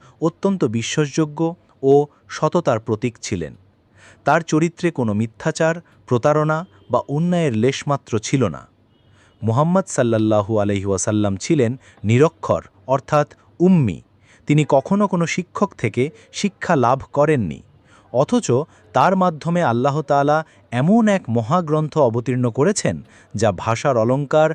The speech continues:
বিজ্ঞানসম্মত বক্তব্য, ভবিষ্যৎবাণী, জীবন বিধান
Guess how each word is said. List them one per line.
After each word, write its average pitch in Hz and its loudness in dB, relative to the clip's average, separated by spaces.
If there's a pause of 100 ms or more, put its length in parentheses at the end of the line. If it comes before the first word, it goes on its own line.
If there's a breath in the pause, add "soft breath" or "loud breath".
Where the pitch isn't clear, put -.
(260 soft breath)
বিজ্ঞানসম্মত 143 -2
বক্তব্য, 147 0 (300 soft breath)
ভবিষ্যৎবাণী, 135 0 (280 soft breath)
জীবন 117 2
বিধান 156 0